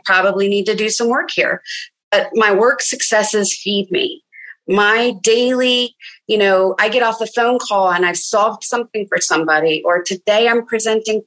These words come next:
five offers and my clients are making a lot of money. Those wins are wins for me. But, ha-, you know, and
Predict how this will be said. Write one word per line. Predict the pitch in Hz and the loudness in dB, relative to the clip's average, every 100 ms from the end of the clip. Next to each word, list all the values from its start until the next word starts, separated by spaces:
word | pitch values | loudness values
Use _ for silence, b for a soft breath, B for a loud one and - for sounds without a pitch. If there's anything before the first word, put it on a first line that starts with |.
| - | -2
five | 220 226 196 202 | 0 0 -2 0
offers | 220 226 214 190 190 | -2 0 0 0 0
and | |
my | 196 190 - | -2 -2 -2
clients | 240 247 240 226 | -2 0 0 -2
are | |
making | 208 220 233 220 | 0 -2 -2 -2
a | 202 | -2
lot | 202 208 | 0 0
of | 214 | -2
money. | 220 240 262 208 - B B _ - 185 202 | -2 -2 0 -2 -6 B B _ -4 -4 0
Those | 233 262 277 214 | 2 4 2 0
wins | 196 208 240 202 180 175 175 - | 2 2 2 2 0 -2 -4 -6
are | - 180 175 175 | 0 2 2 2
wins | 170 202 277 277 - | 2 2 2 -2 -4
for | - - | -6 -4
me. | - - 370 _ _ _ _ _ _ - | -2 -4 -6 _ _ _ _ _ _ -2
But, | 254 240 | 0 2
ha-, | - - | 0 0
you | 277 | 0
know, | 202 185 - - | 0 0 -2 -4
and | 226 | -2